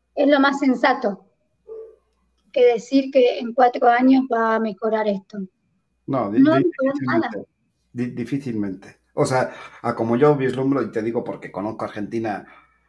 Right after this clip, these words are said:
Speaker 2: lo, lo viví en tiempos malos, con usuarios que hablábamos de cualquier boludez en línea,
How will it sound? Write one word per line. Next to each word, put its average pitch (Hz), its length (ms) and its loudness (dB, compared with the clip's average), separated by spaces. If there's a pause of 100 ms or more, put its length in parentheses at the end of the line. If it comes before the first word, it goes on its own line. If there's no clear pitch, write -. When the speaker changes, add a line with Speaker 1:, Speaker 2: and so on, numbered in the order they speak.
(180)
Speaker 2:
lo, 135 220 6
lo 135 160 2
viví 127 260 -2
en 139 140 -2
tiempos 127 360 -6
malos, 127 600 -8
con 107 180 -4
usuarios 117 480 -2
que 113 160 -4
hablábamos 104 480 -4
de 98 80 -10
cualquier 92 420 -10
boludez 95 680 -8
en 92 120 -10
línea, 117 440 -6